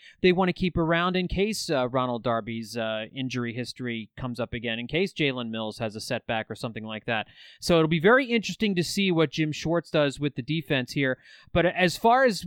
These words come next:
as far as looking at this roster now, B L G, I mean, we're looking at another round of free agency. Uh, we've got, uh, now that the compensatory draft pick, uh, deadline has come and gone, we talked a little bit about that on episode number fifty. It seems as though if there are any,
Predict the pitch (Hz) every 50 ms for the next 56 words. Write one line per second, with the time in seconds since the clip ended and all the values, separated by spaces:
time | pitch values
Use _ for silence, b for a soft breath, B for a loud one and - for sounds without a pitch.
0 | 185 - 170 156 - - 240 240 226 175 160 185 202 233 - 254 226 202 180 170
1 | - 175 156 - - 160 160 160 175 190 - - - 160 147 135 127 123 117 -
2 | 135 131 131 127 123 117 123 135 131 131 139 139 143 151 151 151 151 147 - -
3 | 190 202 196 208 240 - 269 254 226 220 208 190 190 190 196 202 185 170 170 170
4 | 170 175 160 139 - - 175 165 156 139 139 143 143 170 165 165 - 190 190 196
5 | 196 - _ _ _ - 127 127 127 127 131 135 127 - - 151 143 143 - -
6 | 151 139 135 139 143 147 151 151 143 - - 151 143 139 135 131 - - 151 147
7 | - 156 156 160 151 - 165 - - 165 160 151 139 - 143 135 139 147 - -
8 | 160 165 160 147 - 165 156 151 139 - 160 151 147 160 156 151 156 151 143 151
9 | 160 - - 165 165 160 151 160 156 160 143 127 127 - 143 139 139 - 143 131
10 | 143 143 139 135 135 123 139 143 135 - - 143 139 139 131 139 135 135 135 139
11 | 135 - 151 143 131 139 131 123 123 - - - 156 147 - 170 156 160 B B
12 | B B B B B - 160 139 - - - 196 220 208 175 175 180 190 - 202
13 | 233 - - 247 233 226 214 - 170 180 196 214 226 220 - 180 185 180 180 175
14 | 165 151 - -